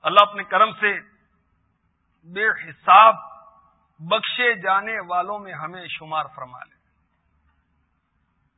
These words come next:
امام غزالی رحمۃ اللہ تعالی علیہ فرماتے ہیں، بندے کا غیر مفید کاموں میں مشغول ہونا اس بات کی علامت ہے کہ اللہ تعالیٰ نے اس سے اپنی نظر رحمت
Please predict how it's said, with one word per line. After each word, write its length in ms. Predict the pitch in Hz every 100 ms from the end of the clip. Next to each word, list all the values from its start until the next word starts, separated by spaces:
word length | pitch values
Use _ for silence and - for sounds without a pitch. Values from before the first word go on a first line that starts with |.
| _ _ _ _ _ _ _ 151
امام 180 | 170 208
غزالی 340 | 196 202 220
رحمۃ 300 | 226 - 190
اللہ 280 | 202 220 220 220
تعالی 300 | 196 202 220
علیہ 120 | 214 -
فرماتے 380 | 180 185 196 220
ہیں، 140 | 202
بندے 420 | 240 175 190 220 240
کا 160 | 233
غیر 320 | 175 185 226
مفید 360 | 214 190 220 240
کاموں 340 | - 196 202 233
میں 100 | 220
مشغول 520 | 185 - 156 190 254
ہونا 280 | 190 208 254
اس 180 | 240 180
بات 320 | 185 247 -
کی 100 | 247 233
علامت 400 | 208 240 302 320
ہے 180 | 294 359 - - - -
کہ 60 | 262
اللہ 300 | 247 294 320 320
تعالیٰ 340 | 285 285 320 339
نے 120 | 311
اس 60 | -
سے 120 | - 302
اپنی 320 | - 254 294
نظر 420 | 247 208 220 262
رحمت 320 | 220 - 226